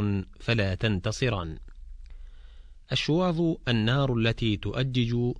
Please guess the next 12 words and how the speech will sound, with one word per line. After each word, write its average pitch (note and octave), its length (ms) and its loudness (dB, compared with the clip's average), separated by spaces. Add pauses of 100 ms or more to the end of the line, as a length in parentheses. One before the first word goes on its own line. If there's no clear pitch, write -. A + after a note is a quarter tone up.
(680)
لا D#3 160 4
دخان B2 420 2
فيها. F#2+ 400 -2 (680)
قال D3 180 2
رؤبة: B2 400 -2 (760)
"إن A#2 240 4
لهم B2+ 640 2 (100)
من A#2+ 140 4
وقعنا A2 920 0
أقياظا A#2 840 2 (680)
ونار A#2+ 440 4
حرب G#2 680 2